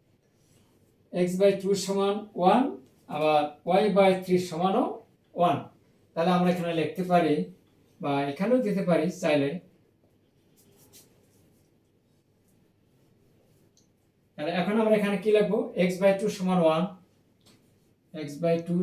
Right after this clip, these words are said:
সমান সমান ওয়ান, বা x equal কত? টু, অথবা y by থ্রি সমান সমান ওয়ান,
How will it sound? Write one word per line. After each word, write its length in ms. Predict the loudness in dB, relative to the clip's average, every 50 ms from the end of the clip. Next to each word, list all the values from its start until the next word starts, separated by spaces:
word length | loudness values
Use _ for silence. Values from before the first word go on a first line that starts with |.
| -2 -4
সমান 180 | -6 -6 -6 -6 -6
সমান 180 | -6 -6 -4 -2
ওয়ান, 160 | 0 0 0 0 -2 -8 -12 -18 _ _ _ _ _ _ _ _ _ _ _ _ _ _ _ _ _ _ _ -14 -12
বা 140 | -8 -6 -6 -6 -6 -8 -12 -16 _ -10 -6 -6 -6
x 20 | -6 -6
equal 200 | -6 -4 -4 -4 -6 -6
কত? 160 | -8 -6 -6 -8 -8 -8 -4
টু, 120 | -2 -2 0 -2 -4 -10 -16 _ _ _ _ _ _ _ _ _ _ _ _ _ _ _ -18 -16 -16 -16 -18 -20 _ -16 -14 -14
অথবা 440 | -8 -2 0 0 0 0 0 0 0 0 0 -2 -2 -4 -6 -16 _ _ _ _ _ _ _ _ _ _ _ _ _ _ _ _ _ _ _ _ _ _ _ _ -8 -4 0 2 4 4 4
y 40 | 4 2 -2 -4 -10 -16 -20 _ _ _ _ _ _ _ _ _ _ _ _ _ -10 -10 -8 -8 -6 -2
by 220 | 0 2 2 2 0 -2 -4
থ্রি 240 | -4 -2 0 0 0 -2 -4 -6
সমান 200 | -4 -4 -4 -4 -4
সমান 180 | -4 -4 -4 -2 0
ওয়ান, 200 | 2 2 2 2